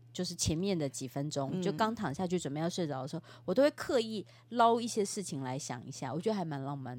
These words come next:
Speaker 1: 的。就是上，而且我是有时候会刻意想一些伤心的事。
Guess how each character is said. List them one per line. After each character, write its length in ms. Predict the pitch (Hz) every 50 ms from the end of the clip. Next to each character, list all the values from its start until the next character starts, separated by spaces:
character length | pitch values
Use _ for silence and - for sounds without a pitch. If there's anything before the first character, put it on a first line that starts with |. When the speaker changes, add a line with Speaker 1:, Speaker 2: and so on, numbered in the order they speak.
| 110
Speaker 1:
的。 100 | 117 - 127 123
就 120 | - - 269
是 60 | 277
上， 180 | 247 - 285 -
而 80 | - 269
且 80 | 269 269
我 80 | 247
是 200 | 175 - 240 226
有 160 | 175 175 165
时 80 | 165 220
候 40 | 220
会 80 | 226
刻 200 | 208 - - 254
意 100 | 214 214
想 160 | 202 - 170 175
一 20 |
些 140 | 160 175 170
伤 240 | - - 156 160 175
心 220 | - - 151 156
的 120 | 147 120
事。 300 | - - - - - 113